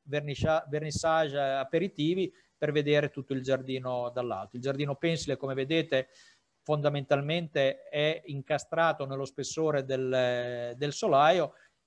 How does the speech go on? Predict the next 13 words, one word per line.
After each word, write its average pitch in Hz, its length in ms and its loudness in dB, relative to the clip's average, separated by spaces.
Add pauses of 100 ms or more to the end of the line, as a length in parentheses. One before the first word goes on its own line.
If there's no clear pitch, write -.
(120)
e 151 100 -2
sono 151 300 -2
tutte 170 280 -2
piante 147 800 0
particolarmente 139 840 0
poco 151 340 2
esigenti 151 760 -2
perché 139 500 0
si 147 160 -6
tratta 156 260 0
di 143 120 -4
stratigrafie 147 640 0 (180)
piuttosto, 147 920 -4